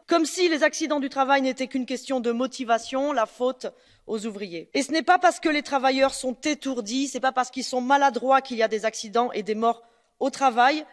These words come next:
faut-il le répéter, et ce n'est pas non plus une fatalité. Tout ça, c'est le résultat de choix politiques qui encouragent une course au profit où le capital humain est vu comme un coût, comme une charge, la productivité avant tout, et pour la sécurité, bon, on verra plus tard.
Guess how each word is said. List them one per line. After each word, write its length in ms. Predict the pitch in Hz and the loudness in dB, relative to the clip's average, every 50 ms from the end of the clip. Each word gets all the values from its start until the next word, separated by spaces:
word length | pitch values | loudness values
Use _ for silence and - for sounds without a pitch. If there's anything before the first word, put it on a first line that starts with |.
| _ _ _ _ _ | _ _ _ _ _
faut-il 380 | _ - 247 - - 269 247 | _ -10 -10 -8 -6 -4 -2
le 80 | 233 233 | 0 0
répéter, 560 | 220 247 247 247 254 254 - 311 320 330 330 | 2 2 0 0 0 -2 0 2 2 2 2
et 40 | 277 | 0
ce 120 | - 302 | 0 0
n'est 140 | 285 285 294 | 0 -2 0
pas 200 | - - 359 359 | 2 4 4 4
non 160 | 349 330 294 | 4 2 -2
plus 300 | 226 277 285 320 339 320 - | -2 -2 0 0 0 0 0
une 140 | 262 254 - | -4 -4 0
fatalité. 640 | - 262 254 254 240 220 214 196 - 190 170 - _ _ | 2 2 2 2 0 -4 -4 -8 -12 -14 -14 -14 _ _
Tout 140 | - 330 339 | -2 -2 -2
ça, 220 | - - 370 359 359 | 2 4 4 4 4
c'est 100 | - 349 | 4 0
le 80 | 294 294 | 0 2
résultat 440 | 277 285 247 294 254 302 320 320 | 2 0 0 -2 0 0 2 2
de 120 | 240 269 254 | 2 0 -2
choix 380 | - - - - 349 349 349 | -4 -4 -2 2 4 4 4
politiques 640 | 349 - 285 247 233 214 - - 196 - - - _ - | 4 0 -4 -6 -6 -8 -14 -18 -20 -20 -20 -20 _ -8
qui 140 | - 285 | -4 -2
encouragent 500 | 262 269 262 294 302 240 262 269 269 - - | -2 -2 -2 -4 -2 2 2 2 2 0 -6
une 140 | 240 240 226 | -8 -8 -6
course 300 | - - 349 285 - 339 | -4 -4 -6 -4 -4 -8
au 60 | - | -8
profit 440 | - 330 330 247 - 311 320 330 - _ - | -6 -6 -8 -6 -6 -6 -6 -8 -8 _ -8
où 100 | 247 254 | -4 -2
le 220 | 254 262 262 - _ _ - | -2 -2 -4 -6 _ _ -4
capital 560 | - 311 311 - 302 294 - 277 254 254 - - - | -4 -4 -4 -4 -8 -4 -2 -2 -2 -2 -4 -8 -12
humain 300 | 240 226 226 220 233 285 - _ _ _ _ _ _ - | -12 -8 -8 -8 -8 -10 -12 _ _ _ _ _ _ -6
est 140 | - 254 | -6 -4
vu 200 | 226 254 294 285 | -2 -2 -4 -2
comme 200 | - 269 226 220 | -2 -2 -2 0
un 80 | 233 254 | -2 -4
coût, 360 | - - 339 339 349 349 339 - | -2 0 0 0 0 0 -4 -4
comme 160 | - 226 226 240 | -6 -6 -4 -6
une 100 | 247 226 | -6 -4
charge, 400 | - 311 311 320 330 302 320 320 - _ _ _ _ - | 0 2 2 2 2 0 -4 -10 -14 _ _ _ _ -2
la 100 | - - | 0 0
productivité 640 | - - 294 254 254 - - 277 247 277 - 294 | 0 0 -2 -2 -4 -6 -6 -6 -6 -4 0 2
avant 240 | 277 262 247 269 269 | 2 2 2 2 -2
tout, 240 | - - 330 349 359 | -2 0 0 0 2
et 80 | 311 226 | 0 0
pour 140 | - 254 | 0 0
la 100 | 247 233 | 0 0
sécurité, 760 | 240 254 240 214 233 220 220 220 - 254 269 277 269 262 240 202 | 0 -2 -6 -6 -6 -8 -8 -8 -8 -8 -8 -8 -8 -10 -12 -12
bon, 220 | 185 190 185 190 - | -14 -14 -14 -16 -18
on 100 | 190 180 | -18 -14
verra 300 | 170 196 185 208 233 - | -10 -8 -6 -6 -6 -6
plus 180 | - 214 226 | -8 -10 -16
tard. 300 | - - 165 - - _ | -14 -14 -14 -16 -16 _